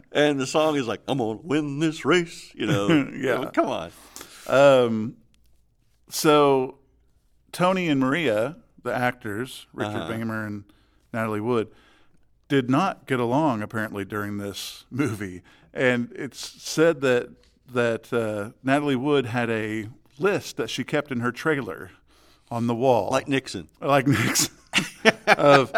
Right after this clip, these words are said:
Speaker 2: people she did not necessarily care for. Basically her
Speaker 1: Her
Speaker 2: crap
Speaker 1: hit list.
Speaker 2: Her hit
Speaker 1: Yeah.
Speaker 2: list.
Speaker 1: Yeah.
Speaker 2: Um,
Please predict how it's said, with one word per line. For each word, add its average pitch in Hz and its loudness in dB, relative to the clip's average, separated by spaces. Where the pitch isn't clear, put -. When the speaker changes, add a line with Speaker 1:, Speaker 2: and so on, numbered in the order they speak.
Speaker 2:
people 156 4
she 139 -2
did 131 -4
not 131 0
necessarily 127 2
care 131 2
for. 107 -2
Basically 127 0
her 113 2
Speaker 1:
Her - -18
Speaker 2:
crap 135 4
Speaker 1:
hit 226 6
list. 98 -2
Speaker 2:
Her 135 4
hit 139 4
Speaker 1:
Yeah. - -2
Speaker 2:
list. 92 -6
Speaker 1:
Yeah. 90 -2
Speaker 2:
Um, 120 -2